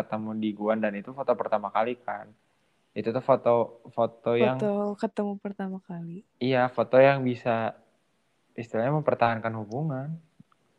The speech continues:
Speaker 1: Jadi
Speaker 2: Hmm.
Speaker 1: kayak kita bisa nge-recall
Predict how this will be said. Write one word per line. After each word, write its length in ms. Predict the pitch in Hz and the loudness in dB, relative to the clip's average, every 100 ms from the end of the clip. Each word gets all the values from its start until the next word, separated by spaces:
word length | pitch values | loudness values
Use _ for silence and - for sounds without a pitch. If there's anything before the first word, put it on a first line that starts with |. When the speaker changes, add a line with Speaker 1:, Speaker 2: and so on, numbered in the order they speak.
| _ _ _ _ _ 208 | _ _ _ _ _ -8
Speaker 1:
Jadi 240 | 190 135 | -2 -2
Speaker 2:
Hmm. 80 | - | 2
Speaker 1:
kayak 360 | 120 113 113 107 - _ _ - | 4 6 4 2 -4 _ _ -12
kita 160 | 117 131 | -2 -2
bisa 240 | 147 156 131 | -2 0 2
nge-recall 800 | 123 113 - 107 107 107 107 | 2 0 -2 0 0 0 -4